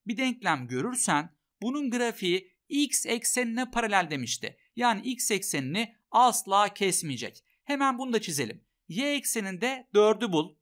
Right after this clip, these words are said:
Neredesin dört? İşte buradasın. Bu noktadan arkadaşlar geçsin ve x eksenine paralel olsun. Bu kadar. İşte karşınızda y eşittir dört denkleminin grafiği. Bakın ne oldu? Y eşittir dörtten geçti ve x eksenine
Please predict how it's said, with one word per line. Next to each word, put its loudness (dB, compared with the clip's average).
Neredesin 0
dört? -2
İşte -2
buradasın. -2
Bu -4
noktadan 0
arkadaşlar 0
geçsin -4
ve -2
x -2
eksenine -2
paralel 0
olsun. -2
Bu -10
kadar. 0
İşte -2
karşınızda -2
y -2
eşittir -6
dört 0
denkleminin -4
grafiği. -2
Bakın -4
ne 0
oldu? 0
Y -2
eşittir -6
dörtten -2
geçti -4
ve 0
x -4
eksenine -2